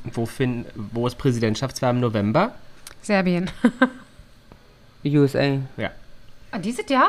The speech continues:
Speaker 3: Das
Speaker 2: Äh,
Speaker 3: hab ich,
Speaker 2: nächstes
Speaker 3: das
Speaker 2: Jahr?
Speaker 3: hab ich, du hast gesagt, du hast doch
Speaker 2: Also
Speaker 3: gefragt,
Speaker 2: dieses
Speaker 3: ne?
Speaker 1: Ja,
Speaker 2: Jahr?
Speaker 1: März. Und jetzt hab ich
Speaker 3: Ach, du
Speaker 1: gefragt,
Speaker 3: hast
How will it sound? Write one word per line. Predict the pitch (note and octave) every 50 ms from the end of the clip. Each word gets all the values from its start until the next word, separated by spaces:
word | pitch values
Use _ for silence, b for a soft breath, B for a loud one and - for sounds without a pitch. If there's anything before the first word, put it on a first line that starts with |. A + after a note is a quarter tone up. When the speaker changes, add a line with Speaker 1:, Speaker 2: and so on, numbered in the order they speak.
| B4
Speaker 3:
Das | - -
Speaker 2:
Äh, | -
Speaker 3:
hab | -
ich, | A#3+
Speaker 2:
nächstes | - - - -
Speaker 3:
das | F3+ F3+
Speaker 2:
Jahr? | G#3
Speaker 3:
hab | G3+ G3
ich, | -
du | F#3+ D#3+
hast | F3 F#3 F3+
gesagt, | F#3+ G#3 F4 C3+ -
du | B3 G#3 G3
hast | F#3 F3+
doch | - F#3
Speaker 2:
Also | F3+
Speaker 3:
gefragt, | G3 G3 G#3 C4+ D4
Speaker 2:
dieses | A3+ G#3+
Speaker 3:
ne? | G3 F3+
Speaker 1:
Ja, |
Speaker 2:
Jahr? | - A#2+
Speaker 1:
März. | A#2 A2+ A2 A2 A2 B2 D3+ G3 A3 - - -
Und | C3 A#2+ G#2+
jetzt | A#2 A2+ - -
hab | C3 B2+
ich | B2
Speaker 3:
Ach, | C#3+ C3+
du | C3
Speaker 1:
gefragt, | - - C3+
Speaker 3:
hast | B2